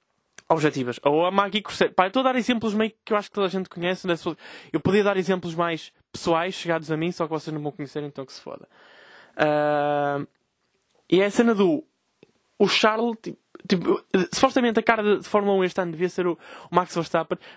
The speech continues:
meio que já está a ser o Charles, meio que está toda a gente a falar do Charles, já, ninguém, já não se fala assim tanto do Max. Tipo, quem gosta mesmo de, de corrida fala do Max, que ele é um excelente piloto. Quem vê a Fórmula um só pela, só pela,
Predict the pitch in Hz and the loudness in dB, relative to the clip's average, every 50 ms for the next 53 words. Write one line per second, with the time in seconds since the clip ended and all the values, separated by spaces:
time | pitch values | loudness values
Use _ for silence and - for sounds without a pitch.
0 | _ - 180 185 202 220 233 208 - - 202 190 196 190 180 - 185 170 156 - | _ -2 0 2 4 4 2 2 0 0 2 2 2 0 0 0 -2 -2 -2 -2
1 | - 160 160 165 170 165 175 180 185 175 - 175 160 - 160 151 156 151 156 147 | 0 0 0 0 -4 -4 -2 -2 -4 -4 -4 -6 -4 -2 -4 -4 -4 -6 -8 -6
2 | - 160 147 147 143 - - 165 147 147 147 151 151 151 156 151 147 147 - _ | -2 -2 -2 -2 -2 -4 -4 -4 -4 -4 -4 -4 -6 -6 -6 -6 -10 -12 -14 _
3 | - 165 156 151 151 151 156 156 147 - - 147 143 139 - - 139 - 139 135 | -6 -4 -4 -4 -4 -6 -6 -6 -8 -8 -8 -8 -8 -8 -10 -12 -12 -10 -10 -10
4 | 131 - 135 127 113 - - - - - 151 - - 226 233 240 254 240 - 233 | -10 -12 -14 -14 -12 -14 -14 -14 -10 -10 -8 -2 0 0 2 2 0 0 0 -2
5 | 208 208 202 196 175 170 160 - - - - - - - 156 151 - - 170 233 | 0 0 0 -2 -4 -6 -10 -12 -18 -20 -20 -20 -12 -6 -6 -4 -2 2 2 2
6 | 254 220 196 165 - 170 160 156 147 143 143 139 131 123 - - - _ _ _ | 4 4 2 0 2 2 0 0 0 -2 -2 -2 -2 -2 -4 -10 -20 _ _ _
7 | _ - - 143 139 135 - - 139 131 127 - 139 127 123 117 120 - - - | _ -12 -6 -6 -6 -6 -4 -6 -6 -6 -6 -6 -6 -4 -2 -4 -4 -4 -2 -2
8 | 220 226 214 202 208 214 196 - 202 202 202 196 196 202 202 185 - - 180 165 | -2 -2 -2 -2 -2 -2 0 2 0 0 2 2 0 0 0 -2 -4 -4 -4 -4
9 | 170 180 175 170 - - - - - - - - - 185 - 185 180 180 175 | -2 -2 -2 -4 -6 -8 -14 -18 -18 -18 -8 0 0 0 2 2 0 0 -2